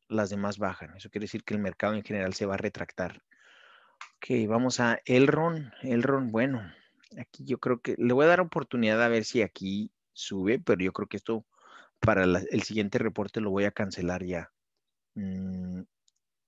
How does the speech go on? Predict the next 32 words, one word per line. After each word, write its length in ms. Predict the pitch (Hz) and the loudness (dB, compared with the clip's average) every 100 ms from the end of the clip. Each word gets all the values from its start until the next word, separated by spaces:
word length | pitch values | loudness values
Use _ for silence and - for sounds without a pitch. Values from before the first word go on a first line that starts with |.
| _ _ _ | _ _ _
con 180 | - 107 | -2 -2
esta 240 | 107 135 | 2 2
bajada, 600 | 120 - 120 139 151 131 _ _ _ | 4 2 4 4 2 -4 _ _ _
mm, 80 | 107 - | -12 -10
yo, 240 | 104 104 - | -8 -8 -6
y 300 | 117 104 98 | -4 -4 -4
que 160 | - 101 | -4 0
llegue 320 | 101 117 120 | 2 4 4
a 40 | |
este 240 | 98 - 120 | 4 0 -2
nivel, 320 | 104 104 110 | 0 2 2
yo 80 | 110 | 0
creo 160 | 120 | -6
que 140 | - 107 | -6 -2
ya 120 | 98 | 0
no 140 | 101 | 2
va 80 | 98 | 2
a 40 | 98 | 2
llegar 240 | 98 98 | 4 2
aquí, 260 | 98 - 208 | 0 -6 -6
no 220 | 107 107 | -2 0
me 100 | 107 | 2
va 120 | 104 | 4
a 20 | |
dar 140 | 101 98 | 4 4
la 100 | 101 | 0
cuenta 320 | - 92 101 | 0 -2 0
de 100 | 95 | -2
cinco 300 | - 92 - | -4 -8 -8
como 180 | - 90 | -8 -8
estaba 200 | - 90 | -4 -4
esperando. 500 | 90 - 85 82 71 | -4 -4 -4 -6 -14